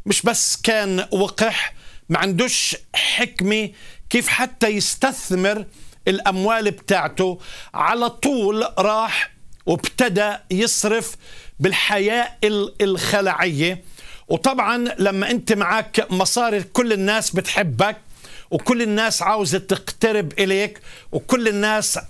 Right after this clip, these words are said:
عاوزة تمسح، آه، الجوخ وتكتب لك أشعار وكلمات مش بنسمعها دايمًا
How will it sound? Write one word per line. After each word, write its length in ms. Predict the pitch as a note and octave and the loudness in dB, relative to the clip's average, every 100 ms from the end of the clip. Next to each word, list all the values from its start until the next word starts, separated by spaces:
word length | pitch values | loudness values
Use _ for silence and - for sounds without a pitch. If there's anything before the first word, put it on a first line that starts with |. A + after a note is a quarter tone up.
| - | -2
عاوزة 520 | D#3 G3 G#3 F3+ D#3+ | 0 2 0 0 0
تمسح، 720 | F3 A3 G3+ - G#3 F#3 - - - - - - | 0 2 2 2 0 0 -4 -8 -18 -18 -6 0
آه، 220 | G3+ G#3+ | 0 2
الجوخ 540 | F3+ C#3 G#3 A3 G#3+ - - - - - | 0 2 2 0 -2 -8 -16 -20 -16 0
وتكتب 920 | E3+ F#3 F3+ - - G#3 - B3+ G3 | 2 2 0 -4 -2 -2 2 0 2
لك 280 | G#3 G3+ - | 0 -2 -2
أشعار 840 | F#3+ - - D3+ G#3 A3 G#3+ G#3 - | 0 0 0 2 2 2 0 -2 0
وكلمات 840 | F3+ F#3 - F#3+ F#3 F#3+ F#3+ - | 0 0 2 0 2 2 0 0
مش 200 | D#3+ - | -2 0
بنسمعها 460 | E3+ - F#3+ F#3 E3+ | 0 0 0 2 0
دايمًا 540 | C#3 F#3 G3 G#3+ G#3+ | 2 0 2 0 0